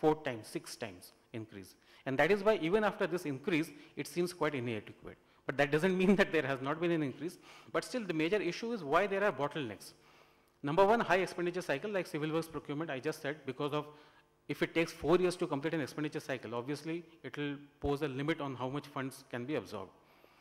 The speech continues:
Then there is lack of preparation, especially when we look at trainings. A whole lot of training budget is unspent across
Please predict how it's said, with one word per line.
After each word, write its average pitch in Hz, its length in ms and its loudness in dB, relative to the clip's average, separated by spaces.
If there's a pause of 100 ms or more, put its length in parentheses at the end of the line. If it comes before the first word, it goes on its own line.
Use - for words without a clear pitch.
(140)
Then 202 160 6
there 220 140 6
is 220 80 2
lack 156 200 6
of 214 140 6
preparation, 156 440 2
especially 196 380 -4
when 196 140 0
we 196 80 0
look 175 160 0
at 180 160 0
trainings. 165 440 2
A 123 60 -6
whole 190 200 2
lot 208 200 2
of 202 140 -2
training 170 280 0
budget 170 240 -4
is 160 100 -4
unspent 120 420 -6
across 151 320 0